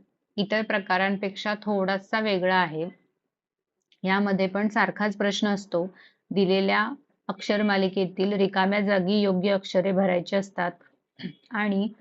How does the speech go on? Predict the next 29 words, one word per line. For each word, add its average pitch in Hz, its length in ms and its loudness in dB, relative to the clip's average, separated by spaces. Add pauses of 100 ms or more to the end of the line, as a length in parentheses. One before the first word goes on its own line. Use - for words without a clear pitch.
(460)
चार 208 220 8
पर्यायांपैकी 190 720 2
ती 208 160 -2
अक्षरांचा 190 640 0
पर्याय 180 420 -2
तो 196 140 -6
शोधायचा 175 520 0
असतो. 196 340 -4 (680)
सगळ्यात 190 240 6 (100)
पहिल्यांदा 196 420 4
अक्षरे 202 360 0
मोजू. 180 440 2 (500)
एक, 208 320 2
दोन, 185 300 2
तीन, 190 400 0
चार, 180 340 0
पाच, 190 460 -2
सहा, 185 300 -2
सात, 185 460 -2
आठ, 180 320 -2
नऊ, 185 380 2
दहा, 175 320 0 (100)
अकरा, 185 280 -4
बारा, 175 380 -2
तेरा, 180 360 0
चौदा, 185 360 -2
पंधरा, 180 360 -4
सोळा. 185 260 -4 (680)
एकूण 202 400 0